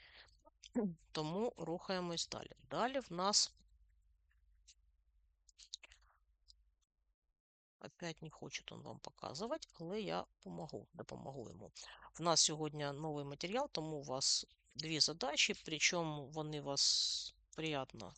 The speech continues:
здивують. Але, але, але. Так, в нас є трохи часу, і тому я хочу все ж таки з вами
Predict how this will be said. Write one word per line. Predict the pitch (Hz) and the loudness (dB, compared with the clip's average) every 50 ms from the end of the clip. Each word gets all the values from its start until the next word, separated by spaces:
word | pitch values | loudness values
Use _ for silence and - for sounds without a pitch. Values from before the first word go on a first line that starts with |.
| - _ - | -12 _ -6
здивують. | - - - 160 170 214 262 294 285 254 - - - _ - - - - - - - - - - - - - _ - | -4 -2 -2 -4 -4 -4 -4 -4 -4 -4 -4 -6 -10 _ -20 -20 -16 -14 -12 -10 -10 -12 -12 -14 -16 -20 -18 _ -4
Але, | - - 165 170 208 247 277 - - - - _ _ - _ | 0 4 6 6 8 6 6 4 0 -16 -20 _ _ -8 _
але, | - 160 160 165 180 185 - - | 2 4 6 6 6 4 4 2
але. | - 165 160 143 107 - _ _ _ - - - _ _ _ _ _ _ _ _ _ _ _ _ _ _ _ _ _ _ _ _ _ _ _ _ _ _ _ _ - | 0 2 2 2 0 0 _ _ _ -16 -16 -16 _ _ _ _ _ _ _ _ _ _ _ _ _ _ _ _ _ _ _ _ _ _ _ _ _ _ _ _ 0
Так, | 170 131 - - - 170 | 2 2 2 0 -6 -4
в | |
нас | 170 196 226 233 214 - - 185 | 0 2 6 10 12 12 12 12
є | 175 180 208 196 | 10 8 6 6
трохи | - - - 175 180 165 - - - - | 6 6 4 2 2 2 0 -2 2 8
часу, | - - - - 226 262 285 285 262 - - - 151 | 12 12 12 12 10 10 10 12 12 12 12 10 8
і | 147 151 | 2 -2
тому | - - - 156 170 180 208 226 240 | -2 -4 -2 -2 0 0 0 0 0
я | 214 170 156 190 208 202 | 0 0 0 0 0 0
хочу | 185 - - - 196 202 202 - - 185 | 0 -2 -4 -4 -2 4 10 10 10 12
все | 160 - - - 185 185 | 10 8 8 6 6 4
ж | - - - - | 4 4 4 4
таки | - 160 - - - 165 | 2 -2 -2 -2 4 10
з | - - - 156 | 12 12 12 10
вами | 175 208 220 226 202 170 160 | 8 6 6 6 6 6 4